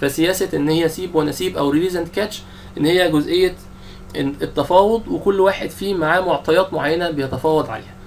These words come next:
دي كانت طرق التعامل مع، بهنا نوصل لنهايه السيشن بتاعتنا النهارده في البروكيورمنت management. ارجو ان احنا نكون استفدنا.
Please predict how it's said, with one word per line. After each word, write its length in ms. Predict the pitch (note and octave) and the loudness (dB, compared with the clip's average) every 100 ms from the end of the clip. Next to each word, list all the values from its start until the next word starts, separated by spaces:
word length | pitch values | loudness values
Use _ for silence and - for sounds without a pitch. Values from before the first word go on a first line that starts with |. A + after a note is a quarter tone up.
| - - - | -18 -18 -8
دي 260 | E3+ A#3+ A#3+ - - - | -2 0 -2 -10 -14 0
كانت 320 | F#3 G3 F#3+ - - - - - | 4 4 0 -4 -20 -20 -8 2
طرق 260 | G3 F#3+ - - - | 4 4 -2 -16 -2
التعامل 1000 | D3+ C#3 C3 B2+ - - C3 D#3 E3+ C#3+ | 0 2 0 -2 -6 0 4 4 4 2
مع، 300 | C3+ C3 A2 - - - | 2 2 0 -6 -12 -2
بهنا 380 | - C#3 F#3+ F#3 | 0 4 8 8
نوصل 440 | F3 F#3 - D3 | 8 6 4 2
لنهايه 440 | B2+ B2 C#3+ C#3 C3 - | 4 4 4 4 -2 -8
السيشن 440 | - - C#3+ C3 A#2 | -8 -2 0 0 -2
بتاعتنا 400 | - C3 C#3 B2 | -2 -2 0 -2
النهارده 400 | A#2 B2+ C3 A#2+ | 2 2 2 0
في 100 | C3 | -2
البروكيورمنت 640 | B2 B2 - C3+ C3+ B2+ | -2 -4 -2 0 0 -2
management. 520 | B2 C3+ D3+ F3+ D4 - - - - - - | 0 2 2 0 0 -4 -16 -18 -18 -4 4
ارجو 360 | D#3+ D3+ D3+ | 4 4 2
ان 160 | B2+ B2+ | 2 0
احنا 180 | C3+ C#3 | 0 -2
نكون 240 | B2+ D3 | -2 -2
استفدنا. 520 | C3 - C3 D3 G3+ | -2 0 2 2 0